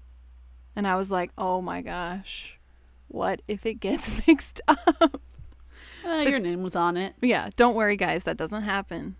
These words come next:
Speaker 1: I mean, I, I'm
Speaker 2: Usually.
Speaker 1: sure it's happened <laughs> somewhere, but
Speaker 2: And they don't, like, there's a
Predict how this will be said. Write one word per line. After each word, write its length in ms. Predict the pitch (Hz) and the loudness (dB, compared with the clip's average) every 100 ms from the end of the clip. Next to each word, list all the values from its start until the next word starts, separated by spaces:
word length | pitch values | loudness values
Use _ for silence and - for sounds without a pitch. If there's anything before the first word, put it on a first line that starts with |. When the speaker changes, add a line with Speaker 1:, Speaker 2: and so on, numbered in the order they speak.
| - - - - - | -18 -20 -20 -20 -14
Speaker 1:
I 40 | 190 | -8
mean, 160 | 185 | -6
I, 80 | 170 | -4
I'm 80 | 185 | 0
Speaker 2:
Usually. 540 | 208 220 208 185 156 | 6 6 6 4 4
Speaker 1:
sure 80 | 196 | 4
it's 180 | 196 - | 2 -2
happened 500 | 196 240 269 285 240 | -2 2 6 8 8
<laughs> 120 | - | 6
somewhere, 640 | 240 240 240 254 254 262 247 - | 6 6 4 4 4 4 0 -2
but 160 | 226 - - - - - - - - - - - | -6 -8 -20 -20 -20 -18 -18 -16 -16 -14 -12 -6
Speaker 2:
And 220 | 226 208 | -2 0
they 160 | 202 214 | 2 0
don't, 640 | 196 - 220 226 240 254 - - - - - - | 0 2 4 4 0 -2 -6 -16 -20 -20 -20 -10
like, 260 | 226 208 - | -4 -2 0
there's 200 | 220 226 | -2 0
a 180 | 214 | -4